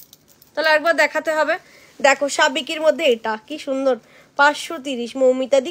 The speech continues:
কিছুটা কাছে কাছে গেছে। বলো দেখি কে কি প্রাইস বলে। এটা দেখো, ভীষণ সুন্দর লাগছে দেখতে। সাবেকি ইয়াররিং, আর তার সাথে তোমরা পরে নাও,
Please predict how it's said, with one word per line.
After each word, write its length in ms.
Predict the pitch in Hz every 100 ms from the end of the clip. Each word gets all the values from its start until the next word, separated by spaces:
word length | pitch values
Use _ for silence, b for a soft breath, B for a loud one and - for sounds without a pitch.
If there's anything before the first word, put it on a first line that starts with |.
| -
কিছুটা 300 | 370 - 480 539
কাছে 180 | 269 254
কাছে 200 | 262 277 285
গেছে। 240 | 226 233
বলো 280 | 240 277 233 - _ _ _ _ _ _ _ _ _ b b _
দেখি 260 | 247 302 277 220 -
কে 100 | 311 320
কি 80 | 359
প্রাইস 340 | - 277 254 226
বলে। 280 | 220 202 220 _ _ _ _ _ _ _ _ _ -
এটা 180 | 233 233
দেখো, 220 | 214 - - - B B B B -
ভীষণ 400 | 214 240 247 330
সুন্দর 340 | 349 302 285
লাগছে 360 | 269 233 226 247
দেখতে। 260 | 233 - 277 -
সাবেকি 360 | 247 247 -
ইয়াররিং, 460 | 339 269 240 262 320 208 b b b
আর 240 | 277 294 339 -
তার 200 | 262 -
সাথে 200 | 311 294 320
তোমরা 300 | 277 277 302
পরে 320 | - 247 247
নাও, 240 | 262 277